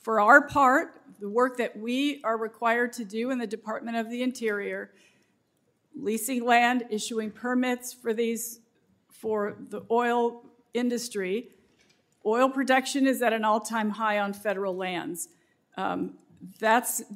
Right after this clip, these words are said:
that, there's more to it than that. The state and private lands also, uh, produce oil. And we don't have control over every single aspect of our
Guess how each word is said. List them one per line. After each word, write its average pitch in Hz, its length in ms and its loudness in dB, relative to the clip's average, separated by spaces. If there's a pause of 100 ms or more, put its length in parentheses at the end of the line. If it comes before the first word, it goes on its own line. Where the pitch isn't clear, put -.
that, 240 360 6
there's 254 220 4
more 277 220 6
to 294 320 2
it 254 140 4
than 190 220 -6
that. - 360 -8
The 202 340 -4
state 262 400 4
and 277 120 0
private 269 400 2
lands 254 280 0
also, 240 600 0 (340)
uh, 196 200 0
produce 190 460 -4
oil. 170 440 -2 (500)
And 190 460 -2 (260)
we 220 220 -4
don't 247 260 4
have 233 460 4
control 262 680 6
over 262 560 8
every 247 300 2
single 240 480 -4
aspect 226 640 0 (120)
of 220 200 2
our 208 420 2